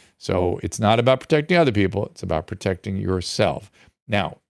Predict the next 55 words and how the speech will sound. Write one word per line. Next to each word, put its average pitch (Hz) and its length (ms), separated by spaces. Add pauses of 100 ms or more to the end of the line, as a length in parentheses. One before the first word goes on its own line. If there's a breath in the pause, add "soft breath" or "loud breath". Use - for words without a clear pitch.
(120)
if 104 180
we 127 120
want 120 160
to 104 60
extrapolate 143 680
that 98 240
to - 100
the 95 120
burden 113 500
on 101 120
the 92 100
system - 560
that 95 120
we 95 140
could 92 320
be 139 240
if 95 160
we 92 80
don't 196 260
protect - 380
ourselves, 92 420 (380 soft breath)
that 233 320
may 156 100
be 135 140
how 120 100
you 110 160
help 101 180
other 85 200
people. - 420 (300 soft breath)
But 104 160
you 127 80
don't 135 320
wear 127 180
a 117 60
mask 104 300
to - 60
protect 95 380
other 98 120
people 95 220
from 95 80
infection 92 520
any 139 220
more 139 420 (360 soft breath)
than 104 140
when 101 160
a 117 60
doctor 131 420
goes 98 300
in 127 100
a 139 60
room 143 320
with 120 100
an 113 80
infectious 110 560
disease, 123 600